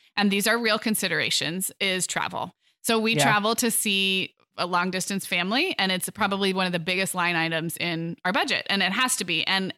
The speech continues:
Speaker 1: e-, after they're two years old, the airline does not care. There, there's no scaling. Everyone pays four hundred, five hundred dollars for that ticket to fly across the country, and that's a real, that's when I notice it. Things like Disneyland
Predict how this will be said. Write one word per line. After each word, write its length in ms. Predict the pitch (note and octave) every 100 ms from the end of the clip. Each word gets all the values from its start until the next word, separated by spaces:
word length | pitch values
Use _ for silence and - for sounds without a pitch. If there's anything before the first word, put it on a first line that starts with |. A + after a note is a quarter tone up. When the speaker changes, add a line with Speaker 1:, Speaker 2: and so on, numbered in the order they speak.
| _
Speaker 1:
e-, 140 | G3 -
after 300 | - F#3 G#3
they're 120 | G#3+
two 180 | G#3+ B3+
years 220 | B3 B3+
old, 360 | D4 C4 A3+ G3+ - _ _ -
the 80 | F3+
airline 260 | F#3 F#3+
does 220 | F#3+ F#3+ G3+
not 140 | F3
care. 260 | F#3+ - -
There, 320 | G3 F#3+ G3+
there's 380 | F#3 G#3 G#3 G#3
no 80 | G#3+
scaling. 680 | - - G#3 F3+ A2+ E3 G3
Everyone 420 | F#3+ G3 G3 F#3+
pays 380 | G3 F#3 F3 -
four 260 | - G3
hundred, 320 | F3+ F3+ E3
five 260 | - F#3 F3+
hundred 200 | F#3+ F3+
dollars 420 | D3 C#3+ A2+ -
for 120 | F3+
that 260 | E3+ C3+ - -
ticket 360 | F#3+ D#3+ A2 - _
to 160 | - E3+
fly 220 | - C#3
across 280 | A2+ D#3+ D3+
the 100 | -
country, 360 | F3 D#3+ - A2+
and 100 | G3+
that's 160 | A3+
a 80 | B3+
real, 420 | F#3+ G3 F#3 F#3 - _ _
that's 180 | A3+ -
when 100 | C4+
I 80 | B3
notice 300 | G#3+ G3 G#3
it. 160 | A3 -
Things 220 | A#3 A#3+ A#3
like 180 | A3 -
Disneyland 640 | F#3 E3+ F#3+ G3+ A3 C4